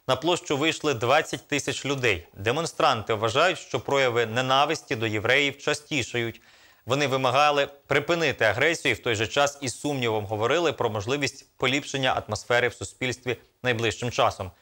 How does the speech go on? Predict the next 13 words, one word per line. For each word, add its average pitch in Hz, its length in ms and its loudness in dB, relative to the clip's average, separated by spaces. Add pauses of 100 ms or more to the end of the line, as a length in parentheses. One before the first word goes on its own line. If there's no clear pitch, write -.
(440)
Приводом 180 460 2
для 156 140 4
масових 165 500 2
виступів 165 460 0
стали 156 400 4
антисемітські 143 720 -2
висловлювання 147 720 0
учасників 139 720 -2
руху 147 300 -2
жовтих 143 420 -2
жилетів, 123 600 0
зокрема 127 560 0
інцидент 131 640 -2